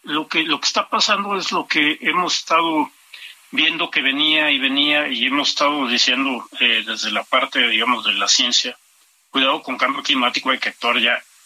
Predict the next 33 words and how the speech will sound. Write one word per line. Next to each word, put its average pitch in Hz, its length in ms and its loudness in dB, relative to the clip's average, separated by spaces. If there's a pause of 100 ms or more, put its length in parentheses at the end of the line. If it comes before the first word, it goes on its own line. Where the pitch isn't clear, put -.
(240)
y 143 140 0
ya 151 80 2
estamos 165 320 -4
llegando 156 260 2
a - 20 -6
estos 156 220 -8
momentos 135 480 -2
donde, 120 400 -2
pues, - 460 0 (280)
ya 113 140 2
vemos 139 340 0
este - 180 -6
tipo - 320 -2
de 131 80 2
récords. 196 420 -2
Pero 139 260 -2 (420)
una 190 240 2
de 185 60 2
las 170 220 2
cosas 175 380 0
también 170 280 0
muy 170 180 0
asociadas 165 480 0
con 170 220 0
eso 165 220 2
es 143 140 2
que 165 280 0 (540)
junio 165 460 0
es 151 180 2
un 156 180 0
muy 151 160 0
buen 151 260 0
predictor 139 640 -2